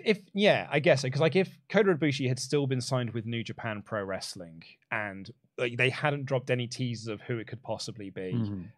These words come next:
Speaker 1: and then out of nowhere, it's like, "It's Kota Ibushi," it would have
Speaker 2: Yeah.
Speaker 1: been like this whole, like, "Oh, wow, oh my God, amazing." However, because they've essentially told us ahead of time this is gonna be Kota Ibushi, and then, like, "It's Kota Ibushi."
Speaker 2: Mm-hmm.
Speaker 1: Uh, yeah. Yeah, I guess it is.
Speaker 2: Yeah,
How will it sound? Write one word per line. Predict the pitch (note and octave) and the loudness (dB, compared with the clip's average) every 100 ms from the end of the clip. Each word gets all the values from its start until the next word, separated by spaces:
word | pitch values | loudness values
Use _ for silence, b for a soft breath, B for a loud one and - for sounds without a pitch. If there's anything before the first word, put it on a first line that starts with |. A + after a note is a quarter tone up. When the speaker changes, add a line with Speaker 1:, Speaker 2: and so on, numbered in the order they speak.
| _ - | _ 0
Speaker 1:
and | C3+ A2 | 0 4
then | C3+ A#2 B2 - | 4 4 2 2
out | C#3 | 4
of | C3+ C3+ | 4 2
nowhere, | B2+ A2 | 2 2
it's | G#2+ | -2
like, | G#2+ - | -6 -4
"It's | E3+ - | -4 -2
Kota | - C#3+ B2+ | 0 2 0
Ibushi," | A#2+ A#2 - | -2 -4 -2
it | |
would | A2 | 0
have | A2 | 0
Speaker 2:
Yeah. | |
Speaker 1:
been | B2 | 0
like | A2+ | -4
this | G#2+ A#2+ | -4 0
whole, | B2+ | 2
like, | A#2+ A#2 - | 2 0 4
"Oh, | G#3+ C4 | 10 10
wow, | D3 D3+ G#3+ D#3+ C#3+ | 10 6 6 4 4
oh | G3 | 4
my | E3+ | 6
God, | D#3 | 2
amazing." | C3+ E3+ A#2+ E2+ _ | 2 0 -2 -6 _
However, | - C3 A#2 | -4 0 0
because | A2+ D3 C3 | 0 0 2
they've | B2+ | 2
essentially | A2+ C3 A#2+ G#2 | 2 0 0 -4
told | F#2+ - C3 A#2+ | -2 2 2 2
us | G#2 | 0
ahead | G2+ C3 | 2 2
of | A#2 | 0
time | - G2+ | -4 -8
this | F#2+ | -8
is | - | -12
gonna | F#2 | -12
be | F2+ | -12
Kota | F#2+ F2+ | -10 -10
Ibushi, | F2 E2+ F#2 F#2 | -10 -12 -12 -10
and | A2+ | -8
then, | |
like, | A2 G2+ - _ _ _ B B | -6 -8 -10 _ _ _ B B
"It's | - D4 | 2 4
Kota | - F#3+ | 8 12
Ibushi." | F#3 G3+ A3+ F4 B2 B2+ G#2 | 12 12 12 12 10 6 4
Speaker 2:
Mm-hmm. | F#2+ - _ _ _ _ _ _ _ - | -4 -12 _ _ _ _ _ _ _ 2
Speaker 1:
Uh, | B2 - | 4 6
yeah. | D3 D4+ D#4 A#2 - _ _ _ _ | 10 12 10 8 2 _ _ _ _
Yeah, | C3 A3+ B3 D3 A#2 | 6 8 10 6 4
I | C3 | 6
guess | D3+ E3 A#3+ | 6 6 6
it | A#3+ | 4
is. | F4 F3 - - _ | 2 0 -4 -10 _
Speaker 2:
Yeah, | - B2 | 2 4